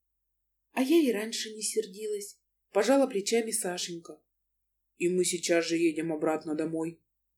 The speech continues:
продолжил штурм Пашка. В носу опять защекотало,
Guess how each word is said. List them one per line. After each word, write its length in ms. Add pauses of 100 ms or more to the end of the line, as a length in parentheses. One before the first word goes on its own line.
(160)
продолжил 560
штурм 380
Пашка. 580 (1080)
В 140
носу 360
опять 340
защекотало, 720